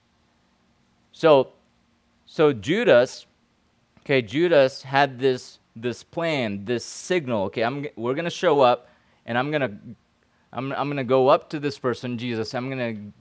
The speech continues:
give him a greeting, a kiss, and you guys take him. That's him." So that's, that's what happens. Look at verse forty-five.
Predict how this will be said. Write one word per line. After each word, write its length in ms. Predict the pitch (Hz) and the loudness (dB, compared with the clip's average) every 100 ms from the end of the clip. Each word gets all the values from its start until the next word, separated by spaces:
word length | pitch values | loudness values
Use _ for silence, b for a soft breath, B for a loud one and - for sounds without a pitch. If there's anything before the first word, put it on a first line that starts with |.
| 117 | -8
give 160 | 143 | -6
him 140 | 147 147 | -4 -6
a 60 | |
greeting, 720 | 113 90 143 156 113 104 120 - _ _ | -6 -6 -4 -2 -4 -6 -10 -16 _ _
a 80 | 110 | -16
kiss, 480 | - 160 123 123 - | -4 0 0 -2 -10
and 160 | 120 123 | -8 -4
you 80 | |
guys 240 | 127 123 - | 0 0 0
take 240 | 131 113 | -4 -4
him. 160 | 110 82 _ | -6 -12 _
That's 220 | 110 110 - | -8 -8 -6
him." 220 | 113 80 _ _ _ _ _ _ _ _ _ _ _ _ _ _ _ _ _ _ _ _ _ _ _ _ | -10 -12 _ _ _ _ _ _ _ _ _ _ _ _ _ _ _ _ _ _ _ _ _ _ _ _
So 140 | - | -6
that's, 340 | 113 110 - - _ _ _ _ | 2 2 2 -20 _ _ _ _
that's 160 | 107 - | -8 -6
what 100 | 117 | 0
happens. 320 | 143 151 104 | 2 2 -2
Look 160 | 113 117 | -8 -4
at 120 | 98 | -4
verse 180 | 110 110 | -4 -6
forty-five. 580 | - 110 - 143 101 | -8 -8 0 2 2